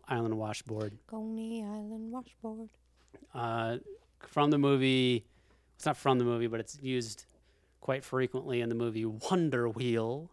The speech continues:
Speaker 2: It's, yeah,
Speaker 1: written
Speaker 2: it's a
Speaker 1: and
Speaker 2: pretty
Speaker 1: directed by
Speaker 2: interesting
Speaker 1: Woody
Speaker 2: soundtrack.
Speaker 1: Allen, starring Kate Winslet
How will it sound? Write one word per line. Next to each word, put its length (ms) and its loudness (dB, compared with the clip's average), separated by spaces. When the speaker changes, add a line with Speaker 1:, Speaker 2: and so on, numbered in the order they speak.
Speaker 2:
It's, 360 -16
yeah, 140 -6
Speaker 1:
written 120 -2
Speaker 2:
it's 100 -2
a 40 0
Speaker 1:
and 80 0
Speaker 2:
pretty 80 0
Speaker 1:
directed 260 0
by 60 2
Speaker 2:
interesting 120 0
Speaker 1:
Woody 120 -2
Speaker 2:
soundtrack. 140 -2
Speaker 1:
Allen, 160 -4
starring 360 -4
Kate 280 -2
Winslet 420 -2